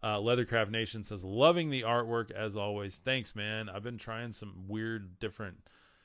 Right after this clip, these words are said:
you know, prompts and, and edits and colors. And this one was weird today, but I thought it was just really expressionist and cool and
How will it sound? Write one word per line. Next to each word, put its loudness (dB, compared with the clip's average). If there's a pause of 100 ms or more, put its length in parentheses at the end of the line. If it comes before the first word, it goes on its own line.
(340)
you -6
know, -2
prompts -4
and, -10
and -12
edits -6
and -12
colors. -4
And -12 (120)
this -10
one -4
was -8
weird -6
today, -8
but -8
I -8
thought -8
it -6
was -8
just -12
really -6
expressionist -12
and -12
cool -6
and -14